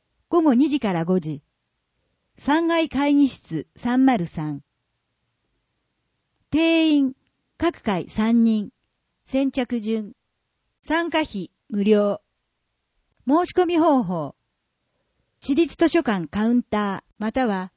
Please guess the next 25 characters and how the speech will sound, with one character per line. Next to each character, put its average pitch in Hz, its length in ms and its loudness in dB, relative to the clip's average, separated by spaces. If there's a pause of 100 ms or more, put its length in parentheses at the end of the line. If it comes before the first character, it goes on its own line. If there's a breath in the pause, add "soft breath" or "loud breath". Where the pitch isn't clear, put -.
(140)
市 269 140 -2
立 320 180 0
図 311 140 0
書 320 120 0
館 185 200 -2
ホ 254 220 2
ー - 20 2
ム 277 120 4
ペ 262 200 0
ー - 20 -6
ジ 196 120 -6
に 180 180 -6
あ 165 100 -8
る 160 240 -10
申 269 180 2
し - 60 -6
込 330 140 -4
み 320 120 -4
用 311 160 0
紙 208 160 -4
に 180 120 -6
記 185 160 -6
入 185 200 -2
の 180 200 -4
上、 175 260 -8